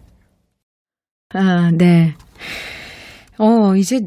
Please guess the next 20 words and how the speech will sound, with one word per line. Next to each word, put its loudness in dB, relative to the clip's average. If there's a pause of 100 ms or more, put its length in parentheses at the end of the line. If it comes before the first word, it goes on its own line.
(120)
이제 -10
계절이 -4
바뀌는 -4
그런 -4
느낌이 0
들어요. -4 (240)
이렇게 -6
라디오에서 -2
나오는, -2
흘러나오는, -2 (220)
어, -8 (500)
노래만 0
들어도, -8 (200)
"아, -2 (100)
이런 -4
계절이구나." -6 (260)
특히 -4
계절이 -2
바뀔 -6
때는, -4